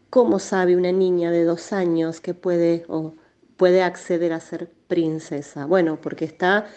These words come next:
culturalmente atravesada, desde los juegos, desde las películas, los libros,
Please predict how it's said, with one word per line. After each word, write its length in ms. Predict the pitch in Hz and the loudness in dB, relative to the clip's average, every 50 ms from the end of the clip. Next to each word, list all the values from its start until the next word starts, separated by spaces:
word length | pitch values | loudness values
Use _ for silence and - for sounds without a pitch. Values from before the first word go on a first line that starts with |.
| - - - - - - - _ _ _ | -20 -20 -20 -20 -20 -20 -20 _ _ _
culturalmente 680 | - 170 165 175 185 196 190 185 190 220 233 196 180 170 | 2 2 4 4 2 4 2 2 2 2 0 -2 -4 -4
atravesada, 800 | 160 165 160 160 160 165 165 - - 175 165 156 156 160 160 156 - _ | -6 -6 -6 -6 -6 -8 -8 -10 -10 -10 -8 -6 -6 -8 -8 -10 -12 _
desde 320 | - - 175 160 175 170 | -8 -6 -4 -2 0 0
los 140 | 160 165 165 | 2 0 -2
juegos, 600 | - - 185 190 196 196 190 208 214 208 208 196 | 2 4 4 6 6 6 4 4 2 2 0 0
desde 300 | 190 185 180 175 175 170 | -4 -4 -2 -2 -2 -2
las 240 | 170 170 165 - - | -2 -2 -4 -8 -10
películas, 1000 | _ 180 170 170 180 190 185 - - 202 202 190 185 196 190 190 190 190 190 - | _ -6 -2 -2 -2 -2 -2 0 2 4 4 4 4 4 4 2 0 0 -4 -4
los 320 | 180 175 170 165 - - | -2 -2 -2 -2 -4 -4
libros, 760 | 175 175 170 180 185 190 180 190 190 196 196 196 196 190 190 - | 0 2 2 4 4 4 4 2 2 2 4 2 2 0 -4 -10